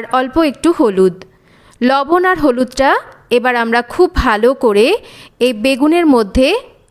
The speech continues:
আর করলা বা উচ্ছের মধ্যে ভালো করে মেখে নেব। বেগুন ভাজতে অনেকটা পরিমাণ আমাদের তেলের প্রয়োজন হয়,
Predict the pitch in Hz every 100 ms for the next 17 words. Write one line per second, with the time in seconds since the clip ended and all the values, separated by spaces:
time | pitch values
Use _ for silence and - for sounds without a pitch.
0 | - 220 220 220 220 214 - - 262 294
1 | 339 349 339 254 - 277 247 233 185 285
2 | 480 - - _ - 254 233 233 294 -
3 | 214 330 285 214 247 196 175 190 190 220
4 | _ _ _ _ _ _ - _ 214 285
5 | 294 381 349 311 233 214 285 285 466 -
6 | 254 262 294 - 311 277 247 262 269 403
7 | - - 233 226 240 - 262 262 320 247
8 | 202 196 208 208 190 185